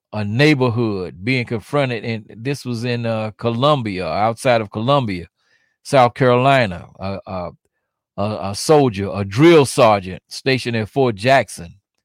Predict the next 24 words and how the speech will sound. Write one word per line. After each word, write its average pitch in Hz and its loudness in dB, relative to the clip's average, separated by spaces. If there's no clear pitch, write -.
approaches 117 -2
this 117 -10
young 123 -4
man 117 -2
walking 123 -2
through 135 -4
the 117 -4
community. 113 -6
Uh, 117 -4
you 151 -6
know, 123 -2
this, 139 -4
this, 127 -2
this, 131 -2
this 135 -4
rage, 123 2
uh, 113 -2
you 135 -4
know, 120 -2
that 113 -4
we 120 -4
see, 139 -2
you 127 -4
know, 98 -8